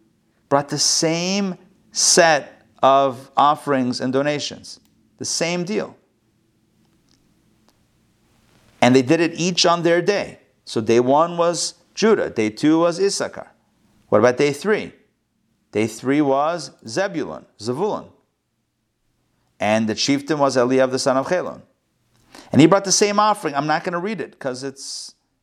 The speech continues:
'cause I wanna do it a little bit quicker, <laughs> so I'm not gonna read it. But it's the same thing. He brought, they literally brought this, all the tribes brought the same thing. And day four was finally Reuben, the firstborn, right? And it was Eliezer the son of Shedeir.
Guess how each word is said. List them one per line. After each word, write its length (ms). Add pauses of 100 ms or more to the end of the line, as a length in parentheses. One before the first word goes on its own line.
(2500)
'cause 240
I 60
wanna 480
do 220
it 60
a 40
little 180
bit 80
quicker, 320
<laughs> 40
so 380
I'm 80
not 120
gonna 140
read 180
it. 100 (260)
But 100
it's 80
the 60
same 280
thing. 400 (520)
He 120
brought, 240
they 180
literally 340
brought 200
this, 120
all 280
the 100
tribes 240
brought 140
the 80
same 220
thing. 220 (200)
And 120
day 200
four 500 (840)
was 300
finally 380
Reuben, 500 (180)
the 80
firstborn, 520 (460)
right? 240
And 140
it 40
was 120
Eliezer 420
the 60
son 200
of 80
Shedeir. 560